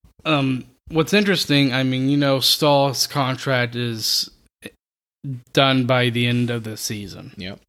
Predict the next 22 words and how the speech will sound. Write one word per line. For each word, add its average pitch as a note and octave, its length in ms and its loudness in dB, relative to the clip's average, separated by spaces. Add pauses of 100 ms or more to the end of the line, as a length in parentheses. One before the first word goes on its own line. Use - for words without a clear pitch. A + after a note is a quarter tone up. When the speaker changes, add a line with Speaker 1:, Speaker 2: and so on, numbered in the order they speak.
(520)
Speaker 1:
I C#3+ 200 4
think D#3+ 500 2 (720)
we C#3 140 0
resign A#2+ 500 -2
him, A2+ 160 -10 (560)
but C3+ 280 0
if D3 280 0
we C3+ 180 2
don't, C#3+ 640 2
I C3+ 200 2
expect C3+ 600 -2 (100)
K C#3+ 380 2
K C3+ 320 2
to B2 160 -12
kind B2+ 300 -2
of A2 100 -6
take B2+ 300 -4
over A#2+ 220 -6
that G#2+ 180 -10
third A2 320 -8
line G#2 260 -12
center. - 380 -14